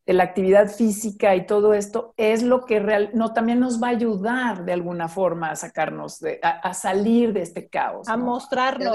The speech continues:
Speaker 3: defendernos
Speaker 2: más.
Speaker 3: mejor, porque <clears throat> para las personas que están en más riesgo, pues,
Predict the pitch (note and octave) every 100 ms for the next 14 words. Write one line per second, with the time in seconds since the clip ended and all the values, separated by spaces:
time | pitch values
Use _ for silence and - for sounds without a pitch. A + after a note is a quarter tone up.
0 | G#3+ A3+ A#3 A#3+ C#4+ - C#4 G#3 - B3+
1 | F4 F#4 - G3 - F#3+ G3 - - -
2 | - A#3+ F#3+ - F#3 G#3 G3 G#3 G#3+ B3
3 | C#4 C4 B3 A#3 A#3 A#3 A3+ A3 G#3+ G#3
4 | A3+ E3 -